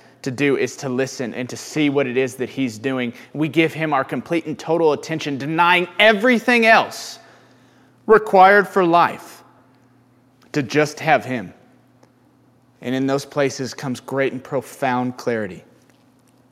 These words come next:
It's a beautiful thing, fasting. This is what the Lord does, and these are, these are things that we get to see and that we get to experience when we have a relationship and we pursue relationship and we have a right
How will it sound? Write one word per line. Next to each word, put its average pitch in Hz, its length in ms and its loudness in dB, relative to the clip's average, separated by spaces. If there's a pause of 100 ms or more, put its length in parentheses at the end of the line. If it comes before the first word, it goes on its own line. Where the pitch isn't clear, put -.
(560)
It's - 140 -8
a 131 60 2
beautiful 143 460 2
thing, 131 280 -2
fasting. 110 560 0 (480)
This 147 180 2
is 139 120 -4
what 156 180 4
the 143 80 4
Lord 139 340 6
does, 147 260 4
and 139 120 0
these 151 180 0
are, 127 120 0 (200)
these 165 180 4
are 160 100 4
things 165 320 0
that 151 120 2
we 151 120 4
get 165 340 2
to 165 100 -2
see 170 340 4
and 147 120 0
that 143 80 0
we 139 100 -2
get 151 240 -2
to 175 80 0
experience 156 640 -2
when 139 120 -4
we 135 100 0
have 139 300 0
a 127 40 -4
relationship 123 640 -2
and 123 100 -6
we 131 120 -4
pursue 139 460 -4
relationship 123 640 -2
and 117 120 -6
we 131 120 0
have 120 120 0
a 110 80 -2
right 123 380 2